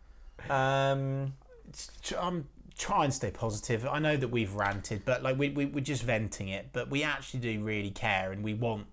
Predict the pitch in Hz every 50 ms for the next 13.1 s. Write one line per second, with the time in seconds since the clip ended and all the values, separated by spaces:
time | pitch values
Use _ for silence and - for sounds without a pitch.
0 | - - - - - 104 98 - - - - - 101 95 95 95 98 95 95 92
1 | 92 95 101 104 - - - - - - - - - - - - - - - -
2 | 104 95 95 87 - 92 - - 104 95 90 90 - 95 95 95 95 95 98 -
3 | - 123 107 98 98 - - - - - - - - - - 151 139 185 175 175
4 | 180 175 156 147 139 123 - - - 120 - - 107 95 98 - - - - -
5 | - - - 117 - - 185 185 175 160 156 151 147 143 135 131 127 127 139 143
6 | 131 110 101 101 104 107 107 - - - - 123 113 110 104 - 131 131 123 -
7 | - 104 - - 120 120 120 117 113 - - 101 101 98 98 95 98 101 - -
8 | 107 104 101 104 - - - - - - - - - - - - - - - -
9 | - - - - - - 127 117 110 95 117 127 131 117 95 82 78 - - -
10 | - 123 117 107 - - 123 117 117 - 135 127 123 127 - - 127 - - -
11 | 139 127 123 123 123 113 - - 107 101 110 110 110 107 - - 120 113 107 -
12 | 110 107 104 - - 120 120 117 117 113 110 101 95 - - - 92 80 - -
13 | -